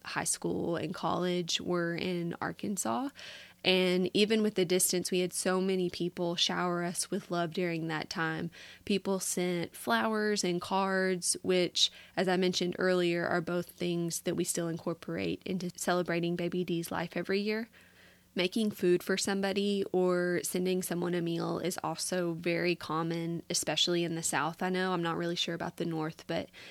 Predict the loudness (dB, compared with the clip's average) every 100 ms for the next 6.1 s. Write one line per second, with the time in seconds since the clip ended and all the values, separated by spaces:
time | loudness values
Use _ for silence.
0 | -14 0 2 4 4 2 2 0 0 0
1 | 0 -2 -6 0 0 0 -2 0 -2 -2
2 | -2 -4 -8 -2 0 0 -2 -6 -14 -2
3 | 2 4 4 4 2 2 0 -2 0 0
4 | 0 -2 -2 0 0 -2 -2 -4 -4 -2
5 | -2 0 -2 -2 -2 -2 0 2 0 -4